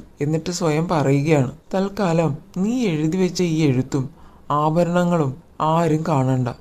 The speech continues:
നിനക്കുള്ള വഴി ഞാൻ തന്നെ ഒരുക്കി തരാം." ഇതും പറഞ്ഞ് ആ ആഭരണങ്ങളും എടുത്ത് പോക്കറ്റിലിട്ട്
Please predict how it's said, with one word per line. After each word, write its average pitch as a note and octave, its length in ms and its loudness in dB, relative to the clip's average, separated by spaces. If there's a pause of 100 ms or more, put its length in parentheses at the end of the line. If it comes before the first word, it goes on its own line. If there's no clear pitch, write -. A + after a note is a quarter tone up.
(120)
നിനക്കുള്ള D#3 480 0
വഴി E3 440 -2 (160)
ഞാൻ C#3+ 320 -2 (100)
തന്നെ G#3 160 0
ഒരുക്കി D3+ 260 -4
തരാം." C#3 340 -8 (160)
ഇതും C4 240 -6
പറഞ്ഞ് E3 300 0
ആ D#3 420 0
ആഭരണങ്ങളും F#3 600 2
എടുത്ത് D#3+ 200 0
പോക്കറ്റിലിട്ട് D3+ 880 0